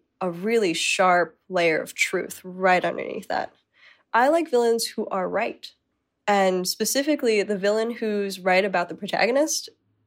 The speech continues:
if you can just shove a knife in someone's heart and then twist it, the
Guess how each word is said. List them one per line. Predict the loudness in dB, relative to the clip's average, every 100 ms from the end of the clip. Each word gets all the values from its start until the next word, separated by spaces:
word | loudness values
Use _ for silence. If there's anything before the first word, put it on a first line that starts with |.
| _ -4
if | 0
you | 0 2
can | 2 2
just | 2 0 -4 -8
shove | -4 4 4 4
a |
knife | 4 4 2 -2
in | -6
someone's | -4 -4
heart | -4 -4
and | -2
then | -4
twist | -6 -6 -4 2
it, | 2 0 _ -20 -20 -20 _
the | -8 -2 0 2 0